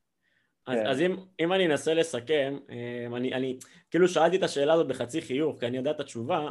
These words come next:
Speaker 1: אתם לא רואים אותי, אבל, אה,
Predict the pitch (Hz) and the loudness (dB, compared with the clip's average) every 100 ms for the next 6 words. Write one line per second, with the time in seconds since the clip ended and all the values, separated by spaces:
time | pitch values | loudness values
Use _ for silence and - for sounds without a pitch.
0 | - 113 110 117 127 120 135 180 - 127 | -8 -12 -10 -6 -2 0 0 -2 -6 -10
1 | 127 - - _ 117 117 127 127 131 135 | -12 -20 -20 _ -2 2 4 4 4 2
2 | 135 135 135 135 135 135 | 2 2 2 2 2 0